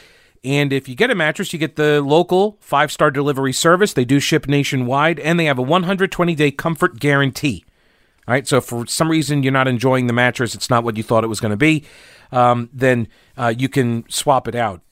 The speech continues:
within a hundred and twenty days. That's like, what,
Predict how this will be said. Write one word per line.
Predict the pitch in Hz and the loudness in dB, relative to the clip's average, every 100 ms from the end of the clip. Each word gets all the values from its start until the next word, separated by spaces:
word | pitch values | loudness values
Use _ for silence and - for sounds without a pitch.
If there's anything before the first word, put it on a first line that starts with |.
| _ _ - | _ _ -6
within | 143 170 | -2 0
a | 160 | 2
hundred | 156 190 196 | 2 0 0
and | 131 | -4
twenty | - 165 165 147 | -6 -4 -4 -2
days. | 135 110 - - - - | 0 0 -4 -14 -14 -16
That's | - | -2
like, | 226 208 - _ _ _ _ _ | 0 0 -6 _ _ _ _ _
what, | - 156 | 0 0